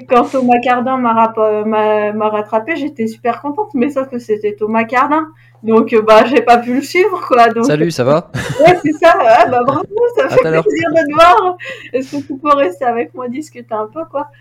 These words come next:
Speaker 1: Et, euh, du coup, je trouve que finalement, c'est,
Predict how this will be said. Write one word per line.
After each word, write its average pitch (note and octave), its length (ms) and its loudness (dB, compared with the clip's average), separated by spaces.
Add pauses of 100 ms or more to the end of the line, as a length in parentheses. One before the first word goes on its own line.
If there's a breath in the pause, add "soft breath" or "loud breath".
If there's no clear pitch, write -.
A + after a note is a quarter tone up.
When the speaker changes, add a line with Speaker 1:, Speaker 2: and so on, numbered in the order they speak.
(420 soft breath)
Speaker 1:
Et, G#3+ 240 4
euh, G3+ 240 -4
du G3+ 260 -10
coup, D4+ 220 -8
je - 220 -18
trouve B3 300 -10
que A3+ 420 -4 (100)
finalement, G#3+ 480 -4
c'est, G#3 380 -14